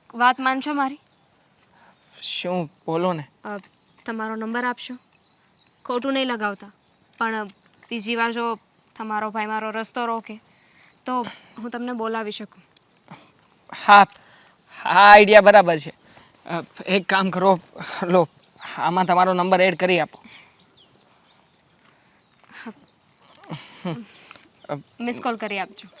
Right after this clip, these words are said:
Speaker 2: યસ. By the way,
Speaker 1: અ,
Speaker 2: શું નામ?
Speaker 1: દામિની.
Speaker 2: દેવાંગ.
Speaker 1: Nice to meet you.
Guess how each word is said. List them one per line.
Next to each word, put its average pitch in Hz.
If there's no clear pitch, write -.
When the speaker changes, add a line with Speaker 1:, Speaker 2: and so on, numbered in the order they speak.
Speaker 2:
યસ. 160
By 156
the 175
way, 190
Speaker 1:
અ, 220
Speaker 2:
શું 170
નામ? 180
Speaker 1:
દામિની. 233
Speaker 2:
દેવાંગ. 165
Speaker 1:
Nice 226
to 190
meet 180
you. -